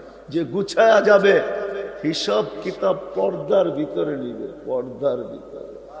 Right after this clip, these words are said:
এই জন্য নবীজি আসছেন আমাদেরকে আল্লাহ পাওয়ায় দেওয়ার জন্য। রাজি?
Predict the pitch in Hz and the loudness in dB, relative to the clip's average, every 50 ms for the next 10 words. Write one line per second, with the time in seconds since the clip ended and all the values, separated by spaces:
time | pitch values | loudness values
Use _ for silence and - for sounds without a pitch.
0 | - - 175 370 - 233 - - 269 285 294 285 262 262 262 247 240 226 - 269 | -16 -14 -14 -14 -12 -12 -10 -8 -6 -6 -4 -4 -2 -4 -4 -6 -8 -10 -10 -10
1 | 262 - - - - - - - - - - - - - - - _ _ - _ | -10 -10 -10 -10 -12 -12 -14 -16 -20 -20 -20 -20 -20 -20 -20 -20 _ _ -20 _
2 | _ _ _ _ _ _ _ _ _ _ _ _ _ _ _ _ _ _ _ _ | _ _ _ _ _ _ _ _ _ _ _ _ _ _ _ _ _ _ _ _
3 | _ _ _ _ _ - - 170 190 170 - 220 226 226 233 226 226 214 196 202 | _ _ _ _ _ 0 4 4 4 4 6 4 6 6 6 6 6 6 6 6
4 | 208 214 185 208 240 214 170 185 226 226 220 214 214 - - 226 226 220 214 208 | 6 6 6 6 4 6 6 8 10 10 10 10 8 6 4 4 4 6 6 6
5 | 202 208 202 190 208 190 - 202 196 180 196 202 220 240 240 233 226 240 - - | 6 6 8 8 8 8 8 6 6 6 6 6 6 6 8 10 10 8 8 6
6 | - 175 156 151 147 135 127 120 - - - - - - - - - - - - | 4 4 4 4 4 2 2 0 -2 -2 -4 -4 -6 -6 -6 -8 -8 -8 -10 -12
7 | - - - - - - - - - - - - - 120 127 131 135 131 - 220 | -12 -14 -16 -16 -18 -18 -18 -20 -20 -20 -20 -16 -8 -2 0 0 0 0 0 0
8 | 254 262 196 | 0 0 0